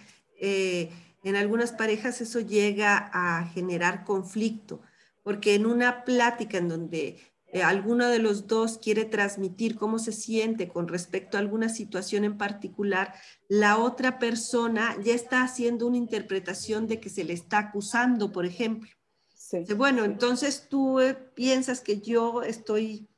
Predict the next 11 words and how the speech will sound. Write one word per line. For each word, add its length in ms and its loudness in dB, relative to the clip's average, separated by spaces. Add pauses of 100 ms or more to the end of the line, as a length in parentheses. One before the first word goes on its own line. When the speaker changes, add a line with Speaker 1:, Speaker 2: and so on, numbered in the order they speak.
(460)
Speaker 1:
y 80 0
la 240 4
otra 320 -2
persona 800 0 (440)
a 80 -4
lo 100 0
mejor 260 0
nada 180 2
más 100 -4 (180)
está 180 -4
transmitiendo, 880 -2